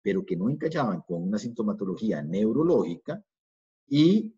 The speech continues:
que tampoco tenían aislamientos positivos a partir del sistema nervioso central. Entonces, esto nos habla no solo del tropismo de la bacteria por ciertas especies de mamíferos,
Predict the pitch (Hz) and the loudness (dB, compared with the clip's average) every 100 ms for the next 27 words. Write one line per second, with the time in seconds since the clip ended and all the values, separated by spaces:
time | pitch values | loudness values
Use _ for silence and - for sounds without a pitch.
0 | - 127 123 147 - - 90 87 98 92 | -2 4 6 4 0 -8 -6 -4 -4 -2
1 | 110 117 110 107 113 123 120 104 104 127 | -2 -2 0 0 0 0 0 0 -2 -4
2 | - _ _ _ - 120 117 139 113 107 | -6 _ _ _ 0 2 2 0 2 2
3 | 113 - - 76 - 92 95 95 80 - | 0 -4 -8 -10 -8 -6 -4 -4 -6 -10
4 | - 82 80 82 - 78 73 - - - | -6 -4 -4 -8 -8 -10 -14 -16 -20 -18
5 | - _ _ _ - 214 214 208 220 196 | -18 _ _ _ 4 8 8 6 2 0
6 | 175 120 107 151 - - - _ - 165 | 4 4 4 0 -4 -8 -12 _ -4 -2
7 | 170 185 175 127 107 - 107 104 - 240 | 0 2 4 2 0 -4 -4 -2 2 2
8 | 233 113 - _ 98 92 85 82 - 139 | 2 -4 -8 _ -4 -4 -2 -4 2 4
9 | 117 85 - 87 - 135 170 196 175 - | 4 -4 -8 -12 -4 -4 -2 -4 -6 -2
10 | 139 117 - - - - - 117 170 151 | 0 0 -2 -10 -14 -16 -8 -4 -2 -4
11 | - 131 - | -6 -12 -16